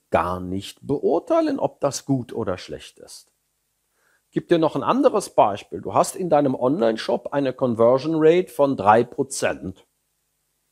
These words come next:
Ist das gut oder ist das schlecht?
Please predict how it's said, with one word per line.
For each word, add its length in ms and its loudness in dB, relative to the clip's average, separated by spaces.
Ist 280 -8
das 260 -2
gut 500 -8
oder 260 6
ist 220 -12
das 140 -10
schlecht? 440 -4